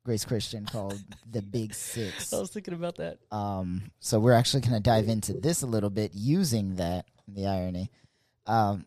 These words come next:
Speaker 1: we got a lot of these points, like Tim said, from the book, uh, by Matthew Vines, God and the Gay Christian,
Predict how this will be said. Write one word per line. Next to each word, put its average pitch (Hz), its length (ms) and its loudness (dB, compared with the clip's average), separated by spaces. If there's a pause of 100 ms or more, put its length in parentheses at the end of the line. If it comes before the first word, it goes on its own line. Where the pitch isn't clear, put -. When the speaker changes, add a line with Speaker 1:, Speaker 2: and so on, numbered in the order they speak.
Speaker 1:
we 147 120 0
got 165 140 8
a 175 40 6
lot 165 160 8
of 165 80 0
these 147 140 -4
points, 123 260 2
like 117 140 2
Tim 113 160 0
said, 98 280 0
from 104 340 0
the 104 200 2
book, 101 420 0 (320)
uh, 98 140 2
by 95 160 0
Matthew 98 300 -4
Vines, 92 320 -4
God 98 320 -4
and 92 100 -4
the 92 60 -6
Gay 95 160 -4
Christian, 127 480 0